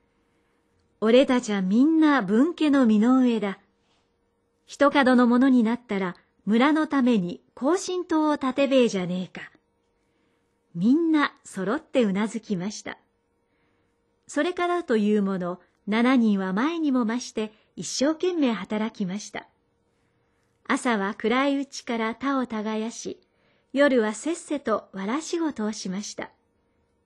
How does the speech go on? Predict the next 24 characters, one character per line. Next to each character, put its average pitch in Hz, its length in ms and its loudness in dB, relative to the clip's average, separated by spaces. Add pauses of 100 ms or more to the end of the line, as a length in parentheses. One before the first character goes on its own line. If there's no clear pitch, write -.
(140)
そ 277 160 0
の 320 160 2
お 320 60 -2
か 294 160 -4
げ 262 120 2
で、 233 220 -2 (240)
い 254 140 0
つ 226 160 -4
し - 140 -14
か 185 160 -6
家 214 280 2
は 226 120 -4
栄 208 500 -8
え、 - 140 -10 (440)
誰 349 240 0
か 302 140 -2
ら 233 100 2
も 196 140 -2
尊 254 260 0
敬 277 240 -2
さ 226 160 -6
れ 220 140 -2
る 196 200 -2 (180)
立 190 180 -6